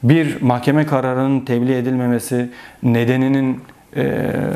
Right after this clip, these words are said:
ortaya konulmaması, e, ve oradaki yaşanan bütün gelişmelerin, e, kapatılması da birbiriyle bağlantılı, birbirlerinin nedeni ve sonuçları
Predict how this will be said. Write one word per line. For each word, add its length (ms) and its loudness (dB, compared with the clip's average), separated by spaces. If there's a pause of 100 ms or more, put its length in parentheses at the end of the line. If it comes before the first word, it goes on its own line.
(480)
ortaya 420 0
konulmaması, 880 0 (520)
e, 320 0 (240)
ve 100 4
oradaki 440 0
yaşanan 640 0
bütün 320 0
gelişmelerin, 760 0 (440)
e, 280 0
kapatılması 760 0
da 220 -2 (200)
birbiriyle 500 2
bağlantılı, 680 -2
birbirlerinin 760 2
nedeni 340 0
ve 100 -2
sonuçları 600 -2